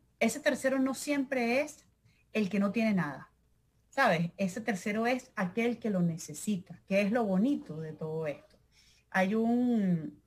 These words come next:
hay un muchacho que a mí me impresiona muchísimo, que está en Carúpano.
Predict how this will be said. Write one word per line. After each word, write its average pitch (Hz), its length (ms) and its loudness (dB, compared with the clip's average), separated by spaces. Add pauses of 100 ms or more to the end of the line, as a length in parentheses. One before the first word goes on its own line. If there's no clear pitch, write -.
(100)
hay 185 180 2
un 214 120 2
muchacho 226 840 0
que 190 80 0
a 180 40 4
mí 185 180 4
me 220 360 0
impresiona 190 600 -2
muchísimo, 202 680 0 (380)
que 175 80 -2
está 202 160 -2
en 202 100 2
Carúpano. 220 600 2